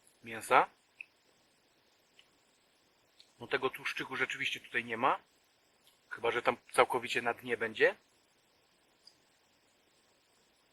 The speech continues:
No, mięso jak najbardziej jest w porządku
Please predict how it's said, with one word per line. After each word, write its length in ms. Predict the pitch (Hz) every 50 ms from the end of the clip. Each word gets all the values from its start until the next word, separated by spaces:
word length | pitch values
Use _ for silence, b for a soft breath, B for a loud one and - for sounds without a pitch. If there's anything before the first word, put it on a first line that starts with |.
| _ _ _ _ _ _ _ _ _ _ _ _ _ - _ _ _ _ _ 113
No, 100 | - - -
mięso 380 | - 151 156 147 127 - - 135
jak 180 | 135 127 -
najbardziej 400 | 131 123 120 113 117 117 - -
jest 160 | 131 - - -
w 40 |
porządku 460 | - 165 135 127 113 - - _ -